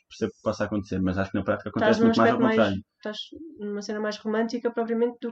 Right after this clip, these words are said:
Speaker 2: que
Speaker 1: Sim, sim, e a gaja está bem, tipo, "Ah, vamos." Eh,
Speaker 2: Sim.
Speaker 1: sim. Não, ok, claro que pode acontecer, mas acho que na prática acontece muito mais ao contrário. Mas não seja porque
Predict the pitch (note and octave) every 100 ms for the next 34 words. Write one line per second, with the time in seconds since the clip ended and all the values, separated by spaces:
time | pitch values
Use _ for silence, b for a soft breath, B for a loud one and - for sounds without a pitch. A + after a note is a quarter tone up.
0 | - A#3+ A#3+ A#2+ G2 G#2 F#2+ G2+ A2 G#2+
1 | G2+ G#2+ G2+ G#2 - G#2+ - G2 F#2+ -
2 | b b b b - G#2 G2+ G2 G2 -
3 | - D#4+ _ - - A2 - - C3+ -
4 | - - - - G#2 C#3+ C3+ - A#2 A2+
5 | G#2 - F2+ F#2+ - F#2+ A2 - F#2 F#2+
6 | G2+ G2+ G2+ G#2+ A2+ G2 F2+ F#2 _ _
7 | _ _ _ _ _ _ _ _ _ -
8 | G2 F#2+ G#2+ - A2 A#2+ A#2+ - B2+ B2